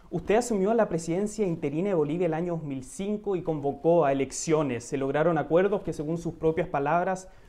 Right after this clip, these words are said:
fueron posibles con renunciamientos de diversos actores por el bien mayor.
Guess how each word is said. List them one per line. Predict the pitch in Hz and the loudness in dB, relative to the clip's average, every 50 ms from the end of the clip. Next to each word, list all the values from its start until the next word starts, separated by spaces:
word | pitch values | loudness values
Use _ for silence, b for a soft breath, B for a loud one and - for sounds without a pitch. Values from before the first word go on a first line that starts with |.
| b b | b b
fueron | - - 175 175 190 180 185 | -4 0 0 2 2 0 -2
posibles | - 160 151 - - 185 190 208 202 196 180 - | -4 -6 -6 -6 -6 -4 -4 -2 -4 -4 -6 -4
con | - 170 170 170 165 | -2 -2 -2 0 0
renunciamientos | 170 170 170 165 160 - - 139 147 156 175 190 190 175 156 | 0 0 0 0 -2 -2 -6 -4 -2 -2 -4 -2 -4 -4 -4
de | 147 143 | -4 -4
diversos | 139 139 156 160 - 175 156 | 0 -2 -2 -2 -2 -4 -6
actores | 151 151 - 165 170 175 175 175 | -6 -4 -2 -2 -2 -2 -2 -6
por | - - 156 147 | -4 -4 -2 -2
el | 135 127 127 | -2 -4 -4
bien | 131 143 151 160 | -4 -4 -4 -4
mayor. | 147 143 135 135 127 139 147 151 143 - | -4 -4 -4 -4 -2 -2 -2 -2 -2 -6